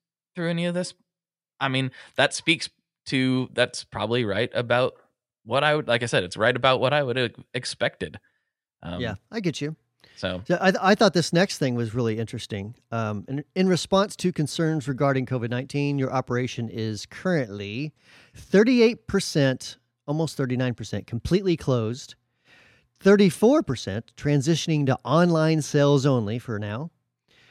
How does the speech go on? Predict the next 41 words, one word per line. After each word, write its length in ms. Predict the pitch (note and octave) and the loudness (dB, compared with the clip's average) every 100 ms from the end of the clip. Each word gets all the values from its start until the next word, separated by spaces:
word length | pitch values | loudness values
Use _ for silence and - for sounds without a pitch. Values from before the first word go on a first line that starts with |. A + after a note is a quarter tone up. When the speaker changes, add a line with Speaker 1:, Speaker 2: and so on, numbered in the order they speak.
| _ - | _ -4
Speaker 2:
twenty-two 400 | - G#3+ F3+ G3+ | 4 4 4 2
percent 380 | G3 - G3 G#3 - | 2 2 2 2 4
open 400 | B3+ B3+ F#3+ F3 | 4 6 2 4
but 140 | D3+ | 4
at 140 | C#3+ C3+ | 4 2
limited 360 | C#3 C3+ B2 | 0 0 2
hours, 640 | B2+ C3+ C#3 C3+ C#3 B2+ - - | 2 2 2 0 -2 -4 -12 -6
and 260 | B2 A#2 | -4 -4
five 300 | - E3 E3 | 0 0 0
percent 320 | F3 D3+ F3 - | -2 -4 -4 2
open 400 | F3 F#3+ C4 G#3+ | 2 4 2 2
business 480 | A#2 D#3+ F#3+ G#3+ - | 2 2 2 0 -2
as 240 | A3+ E3 | -6 -6
usual. 580 | B2 C#3+ G#2+ F2+ B1 A2 - _ _ _ _ _ _ _ _ - | -2 0 -2 -6 -10 -14 -20 _ _ _ _ _ _ _ _ -10
Uh, 120 | - | -8
I, 220 | - E3 F3+ | -2 -4 0
I 180 | E3 A3+ | 4 4
actually, 580 | C4 - F3+ D#3+ C#3 D#3 _ _ _ _ | 4 2 2 4 2 -2 _ _ _ _
the 180 | - D#3+ | -2 0
completely 540 | - F3 - C4+ D4 F3 | 4 4 6 4 6 2
closed 480 | - F#3 C4 D4 - | 4 4 6 4 2
thing 220 | B2+ A2+ | -2 -2
is 100 | G#2+ | -2
what 220 | B2+ C3+ B2 | -2 -4 0
threw 200 | D3+ C#3 | 2 2
me 180 | D3+ | 2
off. 240 | F3 F#2+ - | 0 -2 -6
I'm 60 | |
like, 200 | G2+ G#2 | -10 -10
"What? 340 | - A2 G3 - - | -6 -4 -4 -6 -6
What? 240 | D3+ F3+ - | 2 2 2
N-, 340 | A#2+ B2+ D#3+ - | -8 -2 -2 -2
now 260 | D3 D#3 B3+ G4+ | 0 2 4 4
is 120 | F3 | 4
the 100 | D#3+ | 0
time 440 | - E3+ A#3 D#4 | -4 -4 -2 -2
to 60 | C#3+ | -2
get 200 | C#3 C3+ | -2 -4
your 80 | B2+ | -4
e-commerce 580 | C#3 - D#3+ F#3 A2 - | -2 0 0 0 -2 -4
up. 260 | E2+ - | -6 -10